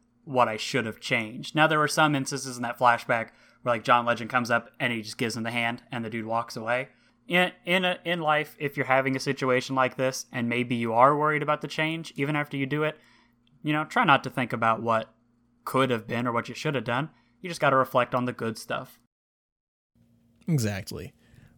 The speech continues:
Speaker 2: Like, every relationship has a bunch of turds in it, but can you focus on, oh, excuse me, I had a whiskey burp halfway <laughs> through there.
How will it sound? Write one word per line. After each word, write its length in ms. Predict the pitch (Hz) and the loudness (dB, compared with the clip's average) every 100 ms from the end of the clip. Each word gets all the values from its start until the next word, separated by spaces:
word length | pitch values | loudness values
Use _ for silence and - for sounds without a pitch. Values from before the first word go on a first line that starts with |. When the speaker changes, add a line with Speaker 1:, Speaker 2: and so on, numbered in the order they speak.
| - | -6
Speaker 2:
Like, 340 | 107 92 - - | -6 -6 -12 -2
every 320 | 160 180 180 | 4 10 12
relationship 640 | 165 143 139 - 123 143 123 | 12 10 6 4 4 4 4
has 220 | 127 117 | 2 2
a 40 | |
bunch 240 | 107 117 117 | 2 0 -2
of 60 | |
turds 380 | 104 113 104 101 | -2 0 0 -2
in 100 | 98 | -4
it, 140 | 98 - _ _ _ _ | -4 -8 _ _ _ _
but 300 | 120 110 104 | 0 0 0
can 120 | - 131 | 0 2
you 120 | 117 | 2
focus 600 | - 127 - 123 - - - | 4 4 4 4 2 -2 0
on, 500 | 123 120 117 117 123 _ _ _ - 58 50 - - 55 - _ _ _ - | 0 2 2 0 -4 _ _ _ -14 -12 -12 -12 -14 -16 -20 _ _ _ -12
oh, 60 | |
excuse 420 | 139 - - 135 | -8 -4 2 2
me, 100 | 98 | 2
I 200 | 104 113 110 156 | -2 -4 -2 -2
had 140 | 139 | -2
a 60 | - | -2
whiskey 380 | - 147 - | 0 0 0
burp 260 | 107 98 92 | -4 -6 -6
halfway 320 | 135 123 147 | -6 -2 0
<laughs> 20 | |
through 220 | - 220 214 | 0 0 0
there. 280 | 151 135 | 0 -4